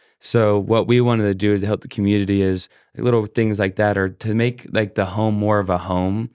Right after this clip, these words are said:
where the most im-, we believe the most important place on the earth is a home for a family. And that's where they're nurtured and grow. And we should,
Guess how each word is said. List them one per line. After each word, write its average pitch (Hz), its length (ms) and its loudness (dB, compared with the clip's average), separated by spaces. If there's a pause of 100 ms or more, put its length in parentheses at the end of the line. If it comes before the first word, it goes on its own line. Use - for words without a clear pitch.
(500)
where 104 680 0
the 107 80 -2
most 131 260 2
im-, 113 280 -4
we 127 160 4
believe 113 420 2
the 104 60 -4
most 104 260 -2
important 101 400 -4
place 98 340 0
on 98 160 2
the 95 140 0
earth 95 200 -2
is 92 140 -4
a 90 60 -6
home 90 300 -2
for 87 160 -2
a 87 60 -4
family. 85 420 -6
And 90 120 -8
that's 90 260 -4
where 95 260 0 (300)
they're 98 120 -2
nurtured 104 400 0
and 92 160 0
grow. 98 260 2
And 95 80 0
we 95 120 0
should, 101 280 -6